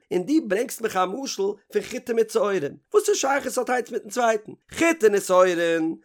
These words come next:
האבן טאג נישט קיין שייך, עס איינס מיט דעם צווייטן. איז פון דעם טאג געזאגט, רב חייא בר רבא, באזא אציל. אה, עס הייסט, איך קען מויד דעם מקצה, עס וואר חיטה אין זיין זאך, עס זעורים איז אנדערע זאך.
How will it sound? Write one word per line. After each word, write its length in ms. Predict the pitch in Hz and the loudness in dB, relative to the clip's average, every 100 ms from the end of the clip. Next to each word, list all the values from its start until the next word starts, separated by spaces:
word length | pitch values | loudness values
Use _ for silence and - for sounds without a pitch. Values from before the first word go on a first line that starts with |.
| _ - | _ 4
האבן 220 | 294 285 | 6 6
טאג 280 | 240 214 233 | 0 2 -2
נישט 160 | 226 | -2
קיין 100 | 247 | -4
שייך, 360 | 226 285 277 180 | -2 -2 -2 -4
עס 120 | 190 | 0
איינס 240 | 214 208 | 2 2
מיט 120 | 208 - | 0 -2
דעם 100 | 208 | 0
צווייטן. 480 | 214 208 190 - - _ - | 6 8 6 0 -20 _ -2
איז 140 | 196 | 2
פון 120 | 196 185 | 2 6
דעם 220 | 302 233 | 6 6
טאג 220 | 190 175 | 2 2
געזאגט, 480 | 170 180 240 - 151 | 2 6 6 6 -4
רב 120 | 156 | -6
חייא 320 | - 262 202 | -4 2 2
בר 140 | 165 185 | 4 8
רבא, 280 | 240 156 139 | 8 6 -2
באזא 420 | 156 196 220 220 | 0 4 4 4
אציל. 400 | 220 311 269 214 - - - - | 0 -2 0 0 -2 -20 -6 4
אה, 420 | 226 214 190 170 | 6 6 4 2
עס 140 | 151 | 0
הייסט, 280 | 202 233 233 | 2 2 2
איך 100 | 202 | -4
קען 120 | 208 | 0
מויד 200 | 202 196 | 0 2
דעם 120 | 185 | 2
מקצה, 280 | 147 131 180 | 0 -2 -6
עס 60 | 175 | -4
וואר 100 | 185 | -2
חיטה 260 | 262 - | -4 -6
אין 160 | 214 190 | -2 0
זיין 220 | 151 143 | 0 -2
זאך, 160 | 170 190 | -4 -6
עס 80 | 190 | 2
זעורים 220 | 262 262 | 2 2
איז 100 | 240 | 2
אנדערע 320 | 277 285 254 | 4 2 0
זאך. 260 | 190 170 | -2 -4